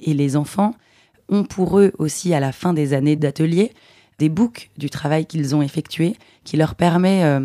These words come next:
bon, non seulement évidemment de, de garder un souvenir de, de l'année passée,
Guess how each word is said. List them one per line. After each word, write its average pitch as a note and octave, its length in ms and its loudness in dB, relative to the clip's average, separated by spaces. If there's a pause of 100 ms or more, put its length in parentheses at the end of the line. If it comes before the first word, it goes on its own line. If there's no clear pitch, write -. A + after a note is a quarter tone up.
(120)
bon, C#3 100 -6
non C3 200 0
seulement D#3 320 2
évidemment C#3+ 420 2
de, C3 140 -2 (340)
de C3+ 60 -6
garder C#3+ 260 2
un C#3 100 0
souvenir D3 440 0
de, C3+ 40 -2
de C#3+ 120 0
l'année C3+ 240 0
passée, F#3 400 -4